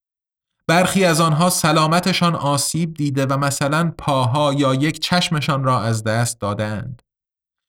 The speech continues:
بعضی دیگر با اختلالات پس از فاجعه دست به گریبانند. جنگ نه فقط بر آن کس که هدف گلوله قرار می‌گیرد، بلکه بر آن که ماشه را می‌چکاند نیز اثر می‌گذارد.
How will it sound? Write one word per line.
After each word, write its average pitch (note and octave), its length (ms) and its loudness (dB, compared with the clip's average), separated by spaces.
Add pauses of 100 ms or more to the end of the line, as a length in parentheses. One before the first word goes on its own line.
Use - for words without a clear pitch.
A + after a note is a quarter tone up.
(140)
بعضی D3 380 2
دیگر C#3+ 500 0 (240)
با D#3 160 2
اختلالات C#3+ 800 0
پس D3+ 320 -2
از C3 180 -2
فاجعه B2 500 0
دست A#2+ 360 -2
به A2 100 -2
گریبانند. G#2 920 -6 (840)
جنگ D#3 520 2
نه E3 180 2
فقط F3 400 0
بر D3+ 160 0
آن D3 140 0
کس C#3+ 220 -2
که D3 100 0
هدف C3 340 0
گلوله C3 480 0
قرار A#2+ 400 0
می‌گیرد، A#2 680 -2 (360)
بلکه D3+ 340 0
بر C#3 200 0
آن D3 120 0
که D#3 120 -2
ماشه C3+ 520 0
را E3 160 2
می‌چکاند B2 760 -2
نیز B2+ 320 -2
اثر A2+ 400 -2
می‌گذارد. G2 640 -8